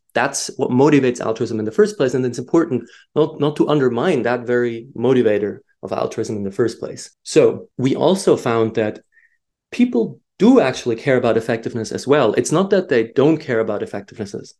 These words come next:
at all. They do care about it. It's just that they have these two different motivations. They want to give with their heart and they want to give with their head.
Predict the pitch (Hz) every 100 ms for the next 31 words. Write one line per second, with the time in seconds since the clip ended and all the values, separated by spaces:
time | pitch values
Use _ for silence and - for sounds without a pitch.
0 | _ _ 110 151 165 92 - 120 262 -
1 | 113 95 98 95 - 139 - 147 127 120
2 | 117 117 120 123 143 135 - - 170 170
3 | 175 214 - 110 104 98 95 - - -
4 | - - - - 127 117 131 123 123 117
5 | 113 - 175 240 - _ _ 120 117 123
6 | 131 135 147 151 175 170 131 -